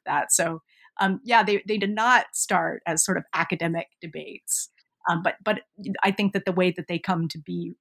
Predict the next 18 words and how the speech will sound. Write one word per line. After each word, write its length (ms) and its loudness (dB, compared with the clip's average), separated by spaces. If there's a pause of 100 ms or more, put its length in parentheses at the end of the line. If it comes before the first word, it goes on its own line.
remembered 460 2
often 560 0
is 200 -2
as 500 2
these 220 -4
academic 460 -4
debates 400 -8
that 120 -6
have 140 0
their 140 -10
origins 460 -6
at 80 -14
the 60 -14
Barnard 500 -2
Conference 560 -4
in 80 -4
nineteen 340 -8
eighty-two, 560 -6